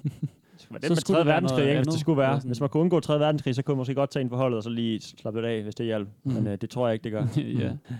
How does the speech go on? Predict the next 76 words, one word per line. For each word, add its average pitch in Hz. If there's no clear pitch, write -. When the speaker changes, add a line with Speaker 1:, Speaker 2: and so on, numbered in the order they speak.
Speaker 2:
Nej. 107
Speaker 1:
Det 101
er 120
det 127
Speaker 2:
Men, 147
Speaker 1:
bedste 131
Speaker 2:
men 143
som 120
Speaker 1:
bud. 123
Speaker 2:
en 123
udfordring, 151
som 139
en 208
eller 175
anden 170
ting, 175
hvor 139
man 131
lige 165
skulle -
prøve 147
noget 143
af, 147
synes -
jeg, 123
det 120
kunne 123
være 120
lidt 117
sjovt 113
at 127
Speaker 1:
Ja. 165
Speaker 2:
prøve 117
at 131
Speaker 3:
Mm. 143
Speaker 2:
ikke 123
onanere 117
i 107
tre 117
måneder. 113
Speaker 1:
Ja. 127
Speaker 2:
Øhm. 120
Speaker 3:
Det 120
tror 120
jeg 117
bare 127
slet -
ikke, -
jeg 92
vil 92
kunne 104
Speaker 2:
Nej, 135
Speaker 3:
overskue. 160
Speaker 2:
man 160
skal 131
Speaker 3:
Og 120
så 165
er 175
jeg 208
vel 127
også 143
et -
eller 147
andet 143
sted 151
afhængig, 151
altså. 123
Speaker 1:
Jo, 135
Speaker 3:
Gør 147
Speaker 1:
men 143
er 143
Speaker 3:
det 135
Speaker 1:
det 143
ikke 147
Speaker 3:
gerne. 147
Speaker 1:
også, 110